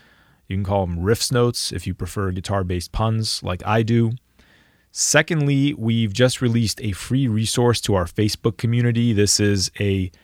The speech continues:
smart goal setting tool kinda designed for D I Y musicians. And basically the,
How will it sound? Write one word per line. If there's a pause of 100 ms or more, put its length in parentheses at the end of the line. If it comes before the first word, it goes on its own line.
(160)
smart
goal
setting (220)
tool (680)
kinda
designed
for
D
I
Y
musicians.
And
basically
the,